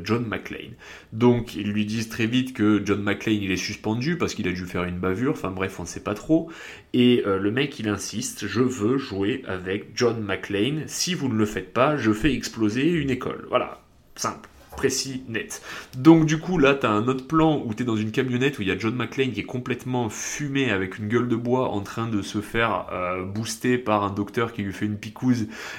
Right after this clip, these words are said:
et d'avaler, euh, Doliprane sur Doliprane tellement il a la gueule de bois. Et donc ensuite, là, la camionnette se gare, les portes s'ouvrent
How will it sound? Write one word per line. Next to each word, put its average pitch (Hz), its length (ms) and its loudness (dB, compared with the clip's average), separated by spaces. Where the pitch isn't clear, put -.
et 120 100 6
d'avaler, 110 840 4
euh, 90 640 -4
Doliprane 120 540 0
sur 107 160 2
Doliprane 107 500 0
tellement 101 240 -4
il 90 100 -4
a 69 40 -8
la 64 100 -8
gueule 95 160 -6
de 104 80 -2
bois. 147 260 4
Et 127 100 6
donc 131 240 4
ensuite, 123 340 -2
là, 123 60 4
la 104 120 2
camionnette 107 420 -2
se - 100 -8
gare, 110 500 0
les 101 200 2
portes 131 360 0
s'ouvrent 143 500 -2